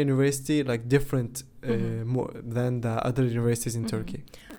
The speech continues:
Speaker 2: I mean, I think for private universities, there's a great advantage in terms of, um,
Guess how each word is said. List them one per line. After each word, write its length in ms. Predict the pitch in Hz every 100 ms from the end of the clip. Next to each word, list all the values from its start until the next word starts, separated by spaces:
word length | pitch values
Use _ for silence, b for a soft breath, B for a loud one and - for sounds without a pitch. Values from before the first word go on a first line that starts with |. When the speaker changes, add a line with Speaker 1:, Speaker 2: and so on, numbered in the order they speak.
| -
Speaker 2:
I 120 | 240
mean, 260 | 254 262 -
I 100 | 233
think 360 | 247 - 294 285
for 160 | 262 254
private 440 | - 254 254 254
universities, 680 | 240 233 247 240 - 240 208
there's 280 | 220 220 214
a 160 | 220
great 280 | 214 226 226
advantage 760 | 208 196 233 233 233 220 - B B B -
in 140 | 226
terms 320 | 226 226 208
of, 280 | 214 214 -
um, 680 | 202 196 196 196 196 196 202